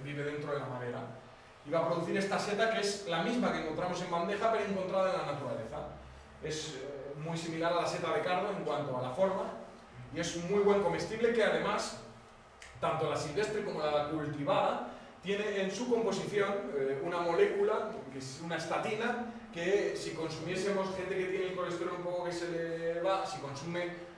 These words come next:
de vez en cuando la seta de chopo, le va a ayudar a regular el nivel de colesterol, porque realmente el, el medicamento que uno se toma para reducir el colesterol realmente viene de cultivos de hongos que producen esta molécula.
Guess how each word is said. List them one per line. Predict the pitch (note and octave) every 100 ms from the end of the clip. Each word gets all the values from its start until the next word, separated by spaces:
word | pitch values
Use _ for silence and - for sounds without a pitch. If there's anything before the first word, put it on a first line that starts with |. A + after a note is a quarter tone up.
| - - - D3+ D#3+
de | E3
vez | E3+
en | F#3 E3+
cuando | G3+ G3 -
la | -
seta | - E3+ E3+
de | F3
chopo, | A3 A3+ A3+
le | E3+
va | E3 E3+
a |
ayudar | E3+ F3+ F#3
a | F3+
regular | D#3+ C#3+ C#3+ E3+
el | E3
nivel | D3+ D#3
de | -
colesterol, | C3+ C3+ D3+ G3 F3 E3 - - -
porque | D3+ D3
realmente | D#3+ E3 E3+ F3+
el, | - - D3+
el | C3+ C3 B2+
medicamento | D3 D3 D#3 C#3+ F3 F3
que | F3
uno | F3+ F#3
se | F3+ E3+
toma | F#3+ E3+
para | - -
reducir | B2+ C3+ E3 E3+
el |
colesterol | E3+ E3+ E3+ F#3 F#3+ F#3 -
realmente | D#3+ D#3+ E3 E3+
viene | D3+ F#3 E3+
de | E3
cultivos | D3+ D3 F3+ F3
de | F3
hongos | F#3+ F#3 G3+ - - - -
que | D#3+
producen | D#3 D#3+ D#3+
esta | E3 E3+
molécula. | C#3+ D#3+ E3+ -